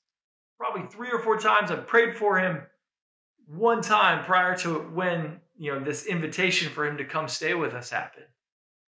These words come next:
What we primarily talked about was soccer. We both love soccer. We are, are, the teams that we each support are rivals. And so we always talked about that. We would give each other grief when they were playing.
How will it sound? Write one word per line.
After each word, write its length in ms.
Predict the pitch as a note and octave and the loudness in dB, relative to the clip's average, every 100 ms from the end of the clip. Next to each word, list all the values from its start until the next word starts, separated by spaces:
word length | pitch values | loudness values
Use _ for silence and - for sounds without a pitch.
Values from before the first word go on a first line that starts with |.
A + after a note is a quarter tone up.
| _ _ _ | _ _ _
What 160 | - C4 | -6 -2
we 100 | C4+ | 0
primarily 560 | C#4 B3+ A3+ C4+ C#4 C4+ | 4 4 6 6 4 4
talked 300 | B3+ C#4 A#3 | 4 4 6
about 220 | A#3+ A#3 | 6 6
was 100 | A#3 | 2
soccer. 600 | - C#4+ D4 G#3+ C3 - _ _ _ _ | 6 6 6 2 -2 -4 _ _ _ _
We 120 | F#3+ | -4
both 460 | G#3 - G3+ A3+ A3 | -2 0 4 4 4
love 460 | F3+ F#3+ G#3 G3 E3+ | 4 6 6 2 -2
soccer. 580 | F3+ E3+ - G#3 G#3 - _ _ _ _ _ _ | 2 2 2 0 -2 -8 _ _ _ _ _ _
We 520 | D#3 F#3+ G3 F#3 - _ | -10 -8 -6 -8 -12 _
are, 180 | D3+ D3+ | -2 -2
are, 180 | D#3+ D3 | -2 -2
the 100 | C#3 | -4
teams 400 | - G3+ G#3+ F#3+ | -4 -4 -4 -2
that 240 | F#3 - D3+ | -4 -4 -6
we 160 | F3 | -4
each 360 | F#3 F#3 - - | -2 -2 -2 -2
support 460 | D3 - E3+ - - | -2 -2 -2 -2 2
are 440 | C3 B2+ A#2+ A#2 | 4 4 4 0
rivals. 720 | B2+ C#3+ E3+ F3+ G3+ G3+ G3 - | 2 4 4 2 0 -2 -6 -8
And 120 | D#3 | -4
so 220 | G3+ G#3 | 2 2
we 160 | G#3+ A3 | 2 2
always 460 | F#3+ A3 A3 A3 - | 6 6 6 2 2
talked 300 | F3+ F3+ - | 2 2 2
about 260 | G#3 G#3+ | 4 4
that. 280 | A3+ D#4+ - | 4 2 2
We 140 | D3+ | -4
would 160 | F3 D3+ | -4 -4
give 160 | E3+ A3 | -2 -2
each 180 | G#3+ | 0
other 260 | G3 G#3 A3 | 2 2 0
grief 360 | C4+ C#4 G3 F#3 | -2 -6 -6 -6
when 80 | |
they 100 | F3+ | -2
were 160 | G3 G#3 | 0 0
playing. 440 | G#3 A#3+ A#3 D3+ | 0 0 0 -4